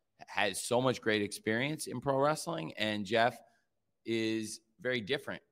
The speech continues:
than a lot of the other wrestlers in A E W, but he's a great wrestler. He's such a smooth pro wrestler. He, it, no matter what time it is, he's a very timeless, great wrestler. I saw Jeff and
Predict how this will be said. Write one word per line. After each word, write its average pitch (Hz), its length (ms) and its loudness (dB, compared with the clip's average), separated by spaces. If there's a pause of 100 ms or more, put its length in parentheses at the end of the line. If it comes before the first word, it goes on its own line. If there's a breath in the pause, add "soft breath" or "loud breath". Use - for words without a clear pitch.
than 98 200 -6
a 95 60 -6
lot 98 200 0
of 90 160 -8 (180)
the 98 120 -6
other 95 200 -2
wrestlers 95 440 -4
in 98 80 -6
A 98 80 -6
E 98 40 -6
W, 98 240 -4
but 92 80 -6
he's 98 120 -6
a - 20 -6
great 107 420 0
wrestler. 101 340 -2
He's 98 140 -6
such 123 200 -6
a - 20 -4
smooth 113 680 0 (140)
pro 107 220 0
wrestler. 101 460 -4
He, 95 240 -10
it, 95 360 -4
no 107 140 -6
matter 110 400 0 (380 soft breath)
what 123 260 2
time 117 320 2
it 95 80 0
is, 95 180 0
he's 90 140 -6
a 90 40 -8
very 101 180 0
timeless, 104 560 0
great 98 420 0
wrestler. 90 460 -2 (400 soft breath)
I 113 260 4
saw 123 460 4
Jeff 110 480 0 (100)
and 98 300 -6